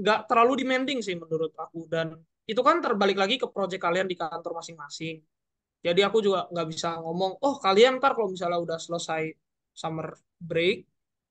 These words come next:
pas kuliah mulai, oh berarti aku tinggal delapan jam dong." Ya, kalau dilihat dari jamnya, mungkin requirement jamnya udah selesai, bisa jadi. Tapi projectnya kalian itu di sana, kalau belum selesai ya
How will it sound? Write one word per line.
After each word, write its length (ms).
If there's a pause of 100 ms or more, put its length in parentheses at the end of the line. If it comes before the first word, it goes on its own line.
(160)
pas 240
kuliah 320
mulai, 480 (560)
oh 80
berarti 320
aku 80
tinggal 240
delapan 240
jam 160
dong." 320 (160)
Ya, 400 (1040)
kalau 240
dilihat 320
dari 160
jamnya, 240
mungkin 320
requirement 480
jamnya 320
udah 80
selesai, 480 (320)
bisa 160
jadi. 560 (560)
Tapi 320
projectnya 480
kalian 480
itu 160
di 80
sana, 400 (1200)
kalau 240
belum 160
selesai 320
ya 160